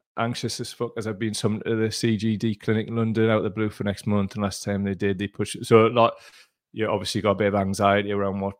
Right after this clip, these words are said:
might come next with your long-term health condition, which you spoke about on, on here before. Um, same way, I think it's just about taking time away from you and, and the mad, uh, away from,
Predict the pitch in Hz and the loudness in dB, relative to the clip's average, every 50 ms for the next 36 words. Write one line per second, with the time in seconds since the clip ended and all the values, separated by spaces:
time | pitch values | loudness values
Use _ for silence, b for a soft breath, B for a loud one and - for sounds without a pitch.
0 | - - 101 98 95 - - 107 98 95 95 98 98 - - - 117 104 - - | -8 -6 -4 -4 -4 -4 -4 -4 -2 0 -2 -2 -4 -4 -8 -8 -8 -8 -6 -2
1 | 107 107 104 104 104 101 - _ _ _ _ _ _ - 113 107 104 101 - 110 | -2 0 0 -2 -4 -6 -12 _ _ _ _ _ _ -8 -6 -6 -4 -4 -2 -2
2 | 104 98 104 104 101 - - 113 107 113 104 - - 113 - - 117 - - - | 0 0 0 0 0 0 -2 -4 -2 -2 -4 -4 -4 -6 -6 -8 -12 -10 -6 -4
3 | 113 110 - 110 110 110 85 92 104 - - - 110 104 104 104 92 101 - - | -4 -4 -2 -4 -4 -4 -4 -6 -8 -10 -10 -10 -8 -6 -6 -6 -6 -8 -6 -2
4 | 107 104 113 123 123 - _ b b b b b b b b b b b b _ | -2 0 0 -2 -4 -8 _ b b b b b b b b b b b b _
5 | _ - - 117 120 120 113 113 101 95 B B B B B _ _ _ _ _ | _ 2 6 8 10 10 10 8 4 0 B B B B B _ _ _ _ _
6 | _ _ _ _ _ _ _ _ _ - - _ _ _ _ _ _ _ - - | _ _ _ _ _ _ _ _ _ -20 -20 _ _ _ _ _ _ _ -10 2
7 | - 127 110 107 104 98 107 117 131 156 156 127 - 147 143 143 143 117 117 - | 6 8 8 10 8 8 8 8 8 6 6 4 4 4 4 4 2 -2 -4 -4
8 | - - - 113 - - - 110 104 101 - - 113 104 - - 107 - 117 110 | -4 -6 -8 -8 -6 -4 0 0 0 0 0 0 0 0 0 -2 -4 -2 0 0
9 | 104 101 104 101 101 101 98 - - 107 98 98 98 104 113 127 127 120 117 113 | 0 0 -2 -2 -2 -2 -2 -2 -4 -4 -2 2 4 4 4 4 4 2 0 -2
10 | - 113 104 98 98 92 98 98 107 117 120 123 - - 131 123 139 120 135 117 | -4 -4 -4 -4 -2 0 2 2 2 2 0 -2 -4 -2 0 0 2 4 6 6
11 | 117 110 - - - 117 110 104 95 92 | 6 6 6 4 4 2 4 2 -2 -6